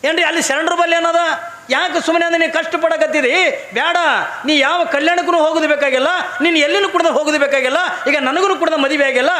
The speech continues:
ನನ್ನನ್ನು ನೀನು ಮದುವೆ ಮಾಡ್ಕೋ, ನಾವಿಬ್ರು ಸುಖದಿಂದ ನಿನ್ನ ಜೀವನ ಕಳೆನೋ. ಎದಕ್ಕೆ ಅದು ಅನುಭವ ಮಂಟಪ ಕೊಂಟಿದ್ದಿ?" ತಿಳ್ಕೊಂಡು ಕಿನ್ನರಿಯ ಬೊಮ್ಮಯ್ಯ ಮಾದೇವಿ ಅಕ್ಕಗೆ ಅಂತ ಹೇಳಕತ್ತ. ನೋಡಿ, ನಿನ್ನ ಶರೀರ ಅಂದ್ರೆ ಹೆಂಗಾಗ್ಯದೆ?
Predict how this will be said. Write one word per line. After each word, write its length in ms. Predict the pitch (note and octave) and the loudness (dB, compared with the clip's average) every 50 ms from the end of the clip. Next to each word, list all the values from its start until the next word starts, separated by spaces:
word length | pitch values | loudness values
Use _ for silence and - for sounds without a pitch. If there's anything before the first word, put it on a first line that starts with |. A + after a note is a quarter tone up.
| - - - C4 | -4 -6 -6 -4
ನನ್ನನ್ನು 400 | B3 B3 C#4 D#4 F4 F4 E4+ E4 | -4 -2 0 0 0 0 2 0
ನೀನು 240 | D#4 C#4+ C#4 C4+ B3+ | 0 0 0 0 0
ಮದುವೆ 300 | A3 G#3+ G#3+ C4+ E4 F4 | 0 0 0 0 0 2
ಮಾಡ್ಕೋ, 380 | D#4+ D4+ C#4+ C4+ - - A#3 D4+ F4 - - - - | 2 2 0 0 0 0 0 2 2 0 -4 -6 -4
ನಾವಿಬ್ರು 400 | C#4 C#4 C4 C4 B3 G3 D#4+ E4+ | -4 -2 -2 -2 -2 -2 -2 -2
ಸುಖದಿಂದ 380 | - - A#3+ G3 A#3 A#3+ C#4+ C#4 | -2 -2 -6 -4 -4 -4 -2 -2
ನಿನ್ನ 180 | C4 B3 A#3 G#3+ | -2 0 -2 -2
ಜೀವನ 280 | F3 C#3+ F3+ - C4 C4+ | -2 -2 -4 -2 -2 -2
ಕಳೆನೋ. 340 | C4 C4 A3+ G#3+ G3 F#3+ A3+ D#4 E4 - - - - - | -2 -2 -2 -2 0 0 0 0 0 -2 -4 -6 -2 -2
ಎದಕ್ಕೆ 280 | B3+ E4 G4 F#4+ G4 E4+ | 0 0 0 0 0 2
ಅದು 100 | D#4 D4 | 2 2
ಅನುಭವ 260 | C4 C4 B3 A#3+ A#3 | 0 0 0 0 0
ಮಂಟಪ 320 | A#3 G#3+ G3 - G3+ D#3 | -2 -2 -2 -2 -4 -2
ಕೊಂಟಿದ್ದಿ?" 420 | D3 F#3 F3+ E3 F#3 F3 D#3 D#3+ D3+ | -2 -2 -2 -2 -4 -4 -2 -4 -6
ತಿಳ್ಕೊಂಡು 460 | - D3+ C#3+ - E3+ G#3 C4+ C4 A3 - - - - - | -6 -10 -8 -6 -2 -2 -2 -2 -2 -6 -10 -18 -10 -6
ಕಿನ್ನರಿಯ 400 | G3 G3 A3 A#3+ C#4 C#4 C4 A#3+ | -4 -4 -2 0 -2 0 0 -2
ಬೊಮ್ಮಯ್ಯ 480 | G3 E3 F#3+ F3+ F3+ F3+ F3 E3 D#3 D#3 F3 G#3 A#3+ A#3+ - - - - - | -2 -2 -4 -4 -4 -4 -4 -2 -2 -2 0 -2 -2 -4 -8 -16 -20 -12 -4
ಮಾದೇವಿ 400 | D#3+ D#3+ D#3 D#3 G3 A3+ A3+ G#3 | -2 -2 -2 -2 -4 -6 -6 -8
ಅಕ್ಕಗೆ 320 | E3 - - F3+ E3 D#3+ | -8 -8 -10 -10 -8 -8
ಅಂತ 100 | D#3+ D3+ | -8 -8
ಹೇಳಕತ್ತ. 440 | D3 D3+ D3+ D3 - - - - - C#3+ C#3+ D3 - - - - - - - - - - - - - - - - - - - - - - - - - - - - - - - - - - _ - - - - - - - - - - - - - - | -8 -8 -8 -10 -14 -16 -20 -20 -20 -20 -20 -20 -20 -20 -20 -20 -20 -20 -20 -20 -20 -20 -20 -20 -20 -20 -20 -20 -20 -20 -20 -20 -20 -20 -20 -20 -20 -20 -20 -20 -20 -20 -20 -20 -20 -20 _ -20 -20 -20 -20 -20 -20 -20 -20 -20 -20 -20 -14 -6 -4
ನೋಡಿ, 220 | B3+ E4 F4+ F4+ F4 | -2 0 0 0 0
ನಿನ್ನ 140 | F4 F4 E4+ | 0 0 0
ಶರೀರ 320 | - - D4+ E4+ F4+ F4+ | 0 -2 -2 0 0 0
ಅಂದ್ರೆ 200 | F4 E4+ F4 D#4+ | 0 2 0 0
ಹೆಂಗಾಗ್ಯದೆ? 720 | C4 E4 F4 F4 E4+ E4+ E4+ E4 D4+ A#3+ F#3 D3+ C3 - - | 0 0 0 0 0 0 2 0 0 0 0 -4 -6 -10 -14